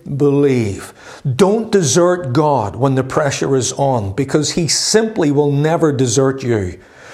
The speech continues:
No matter what the news, give it to God and ask him to finish the story.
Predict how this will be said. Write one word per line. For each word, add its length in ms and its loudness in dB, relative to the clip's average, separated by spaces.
No 120 2
matter 400 2
what 400 0
the 80 -2
news, 540 -2
give 260 2
it 260 -4
to 300 0
God 500 -2
and 180 0
ask 300 -2
him 380 -2
to 80 -4
finish 460 -2
the 120 -8
story. 520 -6